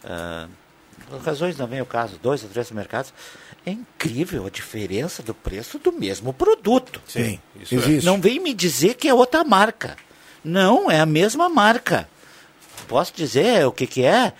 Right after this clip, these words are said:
Speaker 1: Pois eu vou te dizer, aqueles potes de manteiga da Frimeza, que é uma empresa, acho que do Paraná, que e, eu, eu, eu compro ela por oito, sim, meio quilo, por oito, oito e cinquenta, no mercado tava dezoito, tava uma placa de promoção ainda, cara.
Speaker 2: Ixi, Maria.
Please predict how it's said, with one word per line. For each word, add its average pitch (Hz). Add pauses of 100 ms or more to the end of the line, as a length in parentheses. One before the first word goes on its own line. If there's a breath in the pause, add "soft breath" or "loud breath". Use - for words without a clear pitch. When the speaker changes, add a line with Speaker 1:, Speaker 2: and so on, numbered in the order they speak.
(100 soft breath)
Speaker 1:
Pois 180
eu 240
vou 233
te 226
dizer, 226
aqueles 202
potes 214
de 160
manteiga 165
da 127
Frimeza, 131
que 104
é -
uma 113
empresa, 123
acho 113
que -
do 104
Paraná, 117 (500 loud breath)
que 160
e, 147
eu, 147
eu, 143 (180)
eu 151
compro 180
ela 170
por 165
oito, 226
sim, -
meio 123
quilo, 196 (320 loud breath)
por 147
oito, 202
oito 185
e 165
cinquenta, 160 (360 loud breath)
no 196
mercado 269
tava 392
dezoito, 381
tava 339
uma 349
placa 302
de 339
promoção 339
ainda, 254
cara. 101
Speaker 2:
Ixi, -
Maria. 90